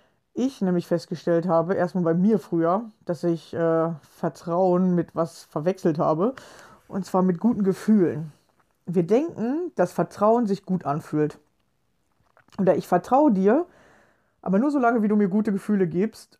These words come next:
Und wenn du was machst, was ich nicht wollte, dann vertraue ich dir nicht mehr. Oder dann hast du mein Vertrauen missbraucht.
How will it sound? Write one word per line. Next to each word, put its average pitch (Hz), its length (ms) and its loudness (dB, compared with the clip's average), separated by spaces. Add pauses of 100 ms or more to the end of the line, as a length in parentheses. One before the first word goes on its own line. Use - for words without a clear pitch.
(140)
Und 190 380 -4
wenn 196 320 2
du 196 120 0
was 190 200 -2
machst, 233 240 -4
was 208 160 -4
ich 185 80 -4
nicht 180 160 -2
wollte, 208 540 2
dann 185 120 2
vertraue 170 320 -2
ich 165 60 -6
dir 156 80 -10
nicht 156 120 -10
mehr. 147 220 -10 (840)
Oder 175 140 0
dann 196 180 2
hast 196 160 0
du 190 60 2
mein 185 160 2
Vertrauen 196 500 0
missbraucht. - 640 -4